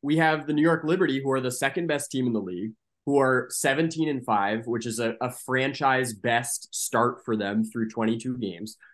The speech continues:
They are second in net rating. By all accounts, this has been a, an amazing first half for the New York Liberty. And yet, there is a, a real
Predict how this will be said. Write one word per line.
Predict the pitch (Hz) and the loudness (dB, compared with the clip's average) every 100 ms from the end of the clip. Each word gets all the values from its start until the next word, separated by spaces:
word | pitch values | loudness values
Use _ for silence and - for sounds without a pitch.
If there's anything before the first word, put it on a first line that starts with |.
| _ | _
They | 139 | 2
are | 135 | 2
second | 135 147 139 185 | 0 -2 2 4
in | 160 | 4
net | 135 127 113 | 4 2 0
rating. | 95 92 95 - _ - | -4 -6 -10 -14 _ 2
By | 160 160 - | 4 4 4
all | 160 175 190 202 208 202 - - | 6 6 6 4 2 0 -8 -4
accounts, | 151 - 143 104 - - - - | -4 0 0 0 -4 -10 -12 -6
this | 127 135 | 0 0
has | 143 | 0
been | - 143 | 4 4
a, | 135 131 - | 4 2 0
an | 139 | -2
amazing | 135 131 135 131 127 117 110 - | 0 2 2 2 0 0 -4 -4
first | - 135 117 | 0 0 2
half | 123 98 - - | 2 2 0 -4
for | 123 | 0
the | 113 | 4
New | 110 | 6
York | 107 101 | 4 2
Liberty. | 104 90 82 - _ _ _ _ _ | -8 -10 -12 -18 _ _ _ _ _
And | 165 175 180 | 4 6 8
yet, | 196 160 - - _ _ _ _ - | 8 6 0 -12 _ _ _ _ -6
there | 127 147 | 2 4
is | 165 175 147 | 4 2 0
a, | 139 147 139 - | 0 0 0 -2
a | 143 | -2
real | 127 110 127 151 151 156 175 170 | -2 -2 0 4 6 6 4 -2